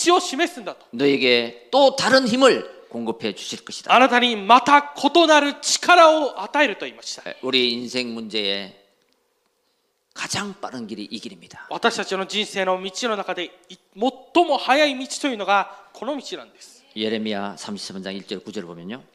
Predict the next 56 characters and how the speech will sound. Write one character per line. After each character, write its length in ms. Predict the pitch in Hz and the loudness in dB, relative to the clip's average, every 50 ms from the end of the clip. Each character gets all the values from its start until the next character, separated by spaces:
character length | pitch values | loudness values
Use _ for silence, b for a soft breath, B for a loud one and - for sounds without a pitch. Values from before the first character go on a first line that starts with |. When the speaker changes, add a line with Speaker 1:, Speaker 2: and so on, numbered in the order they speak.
| _ _ | _ _
Speaker 1:
エ 60 | 160 170 | -2 -2
レ 100 | 175 160 | -2 0
ミ 80 | 160 | 0
ヤ 120 | 156 135 151 | -2 -2 -2
三 220 | - 190 190 180 | -2 -4 -4 -4
十 100 | 156 160 | -6 -8
三 180 | 156 - 180 170 | -6 -6 -6 -4
章 220 | - - 165 156 B B B B B - | -4 -4 -4 -4 B B B B B -12
一 100 | 202 - | -10 -8
節 220 | - 202 - - | -8 -10 -6 -4
か 80 | 190 175 | -2 -2
ら 80 | 170 | -2
九 180 | - - - 240 | -4 -4 -6 -6
節 260 | - - 156 - 143 | -6 -8 -12 -12 -12
を 40 | 135 | -12
見 120 | 143 147 | -12 -14
る 60 | 127 - | -16 -18
と、 120 | - - _ _ _ _ _ | -20 -20 _ _ _ _ _
Speaker 2:
나라가 360 | - 120 131 135 123 110 117 117 | 0 2 2 2 2 0 0 -2
위기 340 | 110 110 117 127 120 127 | -2 -2 -6 -6 -8 -8
가운데 300 | 107 117 104 101 98 104 | -6 -6 -8 -6 -8 -8
빠졌습니다. 600 | 98 - 101 - - - - 90 87 - - - - _ _ _ _ _ _ _ | -10 -10 -12 -12 -12 -14 -14 -16 -20 -20 -20 -20 -20 _ _ _ _ _ _ _
Speaker 1:
国 260 | - 220 214 226 214 | -2 0 0 2 4
が 420 | 196 202 185 180 170 - - - - | 4 6 6 6 4 2 -4 -10 -4
こ 80 | - 208 | -2 0
の 100 | 202 196 | 0 -2
危 140 | - - - | -4 -8 -2
機 120 | - 277 269 | 2 2 4
の 80 | 233 220 | 4 2
中 180 | 208 196 196 | 0 -4 -6
に 80 | 175 175 | -6 -8
陥 240 | 170 165 - 214 180 | -8 -6 -6 -8 -8
り 80 | 147 | -8
ま 80 | 123 110 | -12 -14
し 120 | - - | -12 -8
た。 60 | - | -4
Speaker 2:
예레미야 420 | 123 120 127 131 127 131 123 117 113 | -2 0 0 0 0 -2 -2 -2 -2
선지자에게 460 | - 135 120 113 104 104 104 95 98 | -4 -6 -8 -6 -6 -6 -6 -6 -8
알려주십니다. 720 | - 104 104 101 92 - 98 - - - 95 - - - - _ _ | -8 -8 -8 -8 -10 -10 -12 -12 -12 -14 -16 -18 -20 -20 -20 _ _
Speaker 1:
エ 80 | 160 | 0
レ 100 | 180 202 | 0 0
ミ 100 | 202 196 190 | 2 4 4
ヤ 60 | 190 | 4
預 160 | 190 180 190 190 | 4 4 4 2
言 140 | 214 202 | 0 -2
者 120 | 185 - 185 | -2 -4 -4
に 180 | 185 185 - - - - _ | -4 -4 -6 -8 -12 -6 _
教 280 | 185 196 190 - 269 226 | -2 -2 0 2 2 2
え 20 | |
る 80 | 180 165 | 4 2
わ 120 | 156 147 | 0 -2
け 80 | - 131 | -6 -10
で 100 | 123 113 | -16 -18
す。 220 | - - - - b b b b b | -18 -20 -20 -20 b b b b b
Speaker 2:
전능하신 600 | - 127 123 131 139 143 147 151 151 - 190 160 | -6 -4 -2 0 2 2 2 2 2 0 0 2
하나님, 520 | 170 170 165 160 160 165 170 170 160 160 | 2 2 2 2 0 0 -2 -2 -4 -8